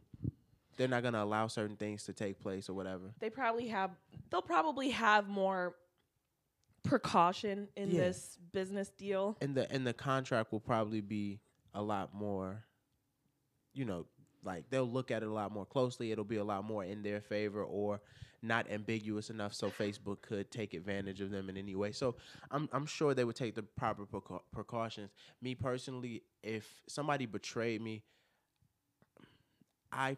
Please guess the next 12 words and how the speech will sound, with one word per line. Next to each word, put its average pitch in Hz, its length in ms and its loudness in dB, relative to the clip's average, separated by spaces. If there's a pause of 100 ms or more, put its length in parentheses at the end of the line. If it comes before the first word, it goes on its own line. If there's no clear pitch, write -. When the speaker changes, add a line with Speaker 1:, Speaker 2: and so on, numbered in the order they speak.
(120)
Speaker 1:
could, 135 200 -2 (460)
i-, 156 200 4
in 151 180 0
business, 180 600 0 (2500)
it's - 260 -8
tough, 226 380 -8
yo, 135 160 -2 (180)
'cause 165 160 0
business 202 420 2
is 156 120 -12
not 156 180 -2
personal. 165 480 -2